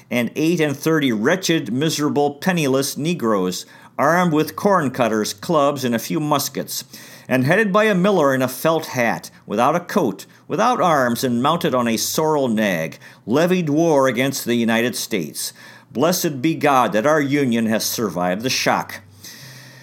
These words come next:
Millard Fillmore, uh, relent-, uh, hi-, again, his critics charged that he relentlessly pursued prosecution of Northerners who interfered with the Fugitive Slave Act. And this was in the, uh, f-,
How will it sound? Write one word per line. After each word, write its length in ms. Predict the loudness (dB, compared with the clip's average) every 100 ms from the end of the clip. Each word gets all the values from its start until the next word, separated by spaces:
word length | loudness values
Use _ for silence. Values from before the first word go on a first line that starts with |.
| -20 -20 -4
Millard 280 | 2 4 2
Fillmore, 640 | 2 2 4 4 4 4
uh, 80 | 2
relent-, 420 | 2 4 2 0
uh, 100 | -2
hi-, 200 | -2 -2
again, 220 | -2 -2 -2
his 140 | -2
critics 640 | -2 0 0 -2 -6 -8 -8
charged 460 | -4 2 2 2 0
that 120 | -2
he 80 | -2
relentlessly 720 | 0 0 0 0 -2 -2 -4
pursued 680 | -4 -6 -4 0 0 -2 -2
prosecution 1000 | 0 0 0 -6 -2 -2 -2 -2 -4 -8 -18 -20 -4
of 300 | 0 0 0
Northerners 680 | 2 2 4 2 2 0 -2
who 100 | -4
interfered 800 | -2 -2 -2 -2 0 2 0 -2
with 180 | -6 -8
the 80 |
Fugitive 520 | -8 -2 -2 0 -4 -4
Slave 540 | -6 -2 0 0 -2
Act. 460 | -4 -4 -4 -8 -18 -20 -20 -20 -10
And 100 | -4
this 200 | -4 -2
was 220 | -4 -2
in 160 | -2 0
the, 260 | 0 -2
uh, 80 | -6
f-, 160 | -10